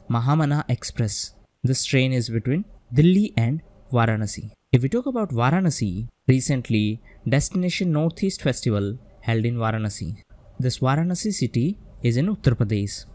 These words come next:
Apart from that, Varanasi was also in news as recently K V I C launched first terracotta grinder in Varanasi.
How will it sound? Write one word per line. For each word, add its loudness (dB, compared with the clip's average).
Apart 4
from 2
that, 2
Varanasi 2
was 2
also 0
in 4
news 0
as 2
recently 0
K 4
V 2
I 4
C 0
launched -4
first -2
terracotta 2
grinder 0
in 2
Varanasi. -4